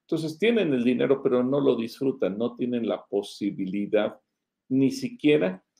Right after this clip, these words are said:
de obtener algo. Tercero, los que hacen de la riqueza un dios. Ahora, no es malo que Dios te prospere y te dé riqueza. Recordemos que Abraham era riquísimo, el rey David, Salomón,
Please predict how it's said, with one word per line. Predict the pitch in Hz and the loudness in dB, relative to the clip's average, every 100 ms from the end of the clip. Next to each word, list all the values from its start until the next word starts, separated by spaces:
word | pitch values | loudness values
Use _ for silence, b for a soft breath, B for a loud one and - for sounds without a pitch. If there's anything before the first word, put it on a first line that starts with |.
| _ _ | _ _
de | 113 113 | 2 2
obtener | 104 - 107 104 95 | 2 -2 0 0 -2
algo. | 85 76 - _ _ _ _ _ - | -2 -6 -14 _ _ _ _ _ 4
Tercero, | 143 131 - 196 156 139 - _ _ _ | 6 6 4 4 4 0 -6 _ _ _
los | 117 117 - | 0 0 2
que | 123 - | 0 2
hacen | 143 139 - 139 - | -2 -2 -2 -2 0
de | 104 | 2
la | 101 | 2
riqueza | - - - 117 117 120 - - | 0 -4 0 -2 -2 -6 -6 -6
un | 113 107 | -6 -4
dios. | 117 98 - - _ - | 0 0 0 -14 _ -2
Ahora, | 90 76 - _ _ _ _ | 0 -2 -8 _ _ _ _
no | 104 117 | 0 2
es | 123 127 | 2 4
malo | 135 127 - | 4 4 2
que | - | 0
Dios | 110 123 - | 0 -2 0
te | 101 | 0
prospere | - - 95 - - 127 120 | 0 -2 -2 0 4 6 6
y | 107 | 2
te | - | 0
dé | 104 | 0
riqueza. | 101 104 - 151 151 110 - | 0 -2 0 0 0 -8 -6
Recordemos | 95 - 92 110 110 113 - | -6 -2 0 2 2 -2 -2
que | 98 | -2
Abraham | 90 107 117 113 | 0 0 -2 -2
era | 104 104 107 - - | 2 2 2 -4 -14
riquísimo, | 92 104 101 - 131 - 117 107 101 101 _ _ _ _ | -8 -8 -8 -4 -4 -4 -6 -4 -4 -4 _ _ _ _
el | - 143 | 0 4
rey | - 117 | 4 4
David, | 95 - 120 123 120 | 2 0 2 0 0
Salomón, | 101 85 82 107 113 | -2 0 2 0 0